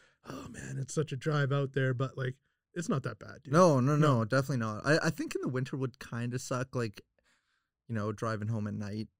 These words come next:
Speaker 2: and stuff. But I, I have, like,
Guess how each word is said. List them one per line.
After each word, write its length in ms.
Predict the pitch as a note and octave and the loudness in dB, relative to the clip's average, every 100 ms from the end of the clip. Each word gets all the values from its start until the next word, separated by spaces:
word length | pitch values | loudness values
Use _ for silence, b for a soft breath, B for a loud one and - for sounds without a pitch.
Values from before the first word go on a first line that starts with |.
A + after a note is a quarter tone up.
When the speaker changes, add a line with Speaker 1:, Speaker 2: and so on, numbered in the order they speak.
| _ _ | _ _
Speaker 2:
and 120 | B2 | -10
stuff. 440 | - C3+ C#3+ - - - | -8 -8 -8 -10 -4 0
But 260 | B2 G#2+ - _ - | 2 0 -6 _ -6
I, 540 | B2 A#2 A#2 A#2 A2+ - - | -2 0 0 -2 -4 -6 -4
I 60 | |
have, 240 | E3 F#3 D3 - - - | -2 -2 -4 -14 -20 -6
like, 180 | C3 | -2